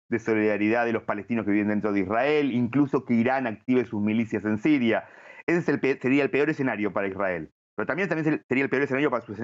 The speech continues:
para los enemigos de Israel, porque también sería la oportunidad de Israel, de Israel, para Israel,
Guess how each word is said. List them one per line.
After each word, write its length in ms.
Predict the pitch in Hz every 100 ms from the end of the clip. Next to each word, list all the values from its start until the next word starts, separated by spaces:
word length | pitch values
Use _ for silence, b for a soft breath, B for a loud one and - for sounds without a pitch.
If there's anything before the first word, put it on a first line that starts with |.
| -
para 140 | 107
los 100 | 98
enemigos 400 | 101 113 175 143
de 80 | 113
Israel, 400 | 98 98 82 78 - _
porque 160 | 92 113
también 160 | 151
sería 140 | 143 147
la 60 |
oportunidad 480 | 135 113 113 110 120
de 80 | 127
Israel, 320 | 113 110 120
de 140 | 110 107
Israel, 440 | 101 113 135 147 - - - _ -
para 220 | 156 170
Israel, 540 | 127 127 135 147 170